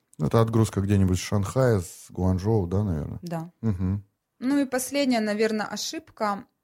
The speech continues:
Speaker 2: распространённая, когда клиент разрывает логистическую цепочку и обращается к разным перевозчикам,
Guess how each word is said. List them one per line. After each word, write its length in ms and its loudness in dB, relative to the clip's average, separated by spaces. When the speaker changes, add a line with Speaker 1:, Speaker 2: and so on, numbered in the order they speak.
Speaker 2:
распространённая, 1160 -8
когда 380 -6
клиент 600 -8
разрывает 640 -4
логистическую 800 -14
цепочку 720 -8
и 160 -8
обращается 640 0
к 80 -16
разным 500 0
перевозчикам, 760 -4